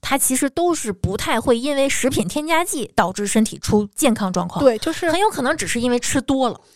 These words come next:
Speaker 2: 就是举个最极端的例子吧，
Speaker 1: 嗯。
Speaker 2: 就是测，比如说测添加剂，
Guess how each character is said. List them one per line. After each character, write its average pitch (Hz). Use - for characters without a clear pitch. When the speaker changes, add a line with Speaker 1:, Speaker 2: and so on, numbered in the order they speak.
Speaker 2:
就 -
是 247
举 233
个 233
最 349
极 208
端 220
的 233
例 208
子 214
吧， 240
Speaker 1:
嗯。 220
Speaker 2:
就 233
是 214
测， -
比 -
如 214
说 320
测 277
添 233
加 240
剂， 233